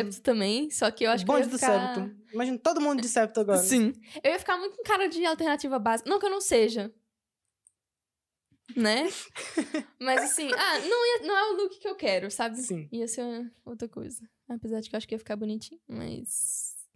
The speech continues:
Speaker 1: don't know.
Speaker 2: O septo também é, é legal que dá pra você tirar ele pra dentro e
Speaker 1: Aham.
Speaker 2: ele some.
Speaker 1: Sim.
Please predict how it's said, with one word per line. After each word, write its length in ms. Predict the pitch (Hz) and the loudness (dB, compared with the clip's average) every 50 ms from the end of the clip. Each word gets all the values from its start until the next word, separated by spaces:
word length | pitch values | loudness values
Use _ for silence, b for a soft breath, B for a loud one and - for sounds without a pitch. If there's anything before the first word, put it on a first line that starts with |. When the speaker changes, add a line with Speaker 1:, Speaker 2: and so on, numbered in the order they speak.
| _ _ _ _ _ | _ _ _ _ _
Speaker 1:
don't 340 | 226 226 233 226 220 - 208 | -6 -6 -4 -6 -6 -10 -10
know. 160 | - 233 220 - _ _ _ _ _ _ _ _ _ _ _ _ _ | -12 -12 -12 -14 _ _ _ _ _ _ _ _ _ _ _ _ _
Speaker 2:
O 100 | 190 202 | -6 -4
septo 320 | 202 - 226 220 220 - _ | -2 -2 -2 -2 -4 -4 _
também 320 | 214 214 214 214 214 214 | -2 0 0 0 0 -2
é, 340 | 214 208 208 208 202 202 202 | -2 -2 -2 -2 -2 -4 -4
é 60 | 196 | -4
legal 300 | 196 196 196 185 190 190 | -4 -4 -4 -4 -4 -4
que 100 | 190 - 190 | -4 -6 -6
dá 120 | 180 185 | -6 -6
pra 120 | 185 190 180 | -6 -6 -8
você 460 | 180 180 - 196 185 175 175 175 170 - _ _ _ | -10 -8 -8 -6 -6 -6 -6 -8 -12 -18 _ _ _
tirar 360 | - - 180 180 175 175 175 | -14 -10 -8 -6 -4 -4 -6
ele 100 | 175 175 | -6 -8
pra 160 | 170 - 175 170 | -6 -6 -6 -6
dentro 440 | 160 151 165 170 180 - _ - | -6 -8 -8 -8 -10 -10 _ -12
e 160 | 170 160 165 165 | -10 -10 -6 -4
Speaker 1:
Aham. 540 | 247 247 254 262 254 262 233 226 226 240 311 | -2 -2 -2 -2 -2 -4 -2 -2 -4 -4 -6
Speaker 2:
ele 120 | 165 160 160 | -6 -8 -10
some. 760 | - - - 165 165 175 180 180 180 170 165 160 160 156 - _ | -12 -12 -12 -10 -8 -8 -8 -8 -8 -8 -10 -12 -14 -14 -16 _
Speaker 1:
Sim. 420 | - - - - 226 214 214 226 | -18 -14 -10 -8 -6 -6 -6 -8